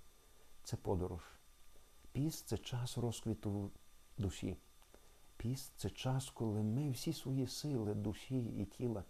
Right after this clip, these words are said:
звертаємо, щоб ходити перед Тобою, Господи, добро чинити всім задля Тебе і задля те-, задля тих, яких Ти любиш.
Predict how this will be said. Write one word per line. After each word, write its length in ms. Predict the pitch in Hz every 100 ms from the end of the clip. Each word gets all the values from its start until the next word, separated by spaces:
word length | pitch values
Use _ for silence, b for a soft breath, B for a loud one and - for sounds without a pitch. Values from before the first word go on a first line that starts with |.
| B B B -
звертаємо, 680 | 98 107 - 139 143 113
щоб 220 | 98 107 -
ходити 400 | - 131 156 92
перед 240 | - -
Тобою, 420 | - 98 98 95
Господи, 440 | 87 90 - 95 95 B B B
добро 400 | 113 139 143 151
чинити 480 | 151 143 143 135 127 - - - -
всім 400 | - - 104 87 - - b b b b
задля 300 | - 107 104
Тебе 380 | 113 101 87 92 - - - - -
і 60 | -
задля 200 | 107 120
те-, 200 | 117 - 113
задля 300 | 110 101 104
тих, 260 | 139 135
яких 340 | 101 - 113 -
Ти 260 | 113 110 B B B -
любиш. 500 | 95 87 92 92